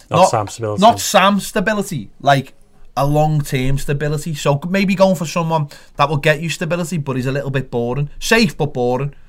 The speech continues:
Speaker 2: Maybe that's what we need for a few years, and I think that's exactly what we need now, is safe, boring but safe. Someone who's not gonna rub fans the wrong way,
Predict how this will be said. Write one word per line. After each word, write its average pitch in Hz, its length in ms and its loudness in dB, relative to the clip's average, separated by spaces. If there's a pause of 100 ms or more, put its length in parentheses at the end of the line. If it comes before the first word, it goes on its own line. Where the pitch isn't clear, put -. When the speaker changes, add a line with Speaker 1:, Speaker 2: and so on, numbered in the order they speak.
(120)
Speaker 2:
Maybe 170 280 0
that's 180 280 0
what 160 300 0 (400)
we 143 140 2
need 139 440 2 (100)
for - 200 -4
a - 20 2
few 147 240 -2
years, 143 320 -2
and 156 80 -2
I 185 120 2
think 190 160 -2
that's 180 180 -2
exactly 156 340 0
what 147 140 0
we 139 100 2
need 123 220 2
now, 123 400 0 (400)
is 135 160 -4
safe, - 560 0 (640)
boring 185 560 6
but 120 180 -6
safe. - 520 -4 (480)
Someone 202 260 0
who's 202 80 2
not 220 160 4
gonna 202 160 0
rub 180 220 -2
fans 165 340 -4
the 185 60 -8
wrong 185 240 -2
way, 165 260 2